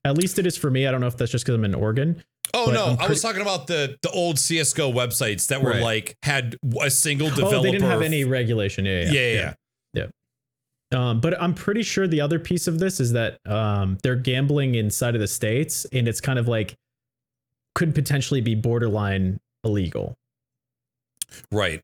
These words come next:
Speaker 1: Right? If they're gambling from a state that doesn't allow gambling, uh, I, I don't know. I could be totally wrong. Maybe Texas allows that. I know a lot of those guys are out of Texas,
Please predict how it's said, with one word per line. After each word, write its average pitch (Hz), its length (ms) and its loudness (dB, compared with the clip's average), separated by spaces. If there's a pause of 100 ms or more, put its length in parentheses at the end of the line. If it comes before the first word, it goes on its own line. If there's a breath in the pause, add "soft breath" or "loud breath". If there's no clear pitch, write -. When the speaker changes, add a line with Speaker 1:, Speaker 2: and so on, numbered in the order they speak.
(580)
Speaker 1:
Right? 113 300 -2
If - 140 -2
they're 151 100 2
gambling 143 400 2
from 131 140 -2
a 120 40 2
state 117 320 -2
that 110 80 0
doesn't 110 220 0
allow 98 300 2
gambling, 95 580 0 (160)
uh, - 200 -2
I, 147 260 -4
I 170 80 0
don't 202 140 0
know. 202 340 0
I 147 100 0
could 165 220 -2
be 185 80 2
totally 170 300 0
wrong. 160 220 2
Maybe 151 220 2
Texas 151 420 -2
allows 120 300 0
that. 139 120 2
I 123 60 0
know 117 160 2
a - 20 0
lot 110 180 0
of 110 60 0
those 110 140 0
guys 107 240 0
are 110 60 2
out 104 100 0
of 101 60 -2
Texas, 123 440 -2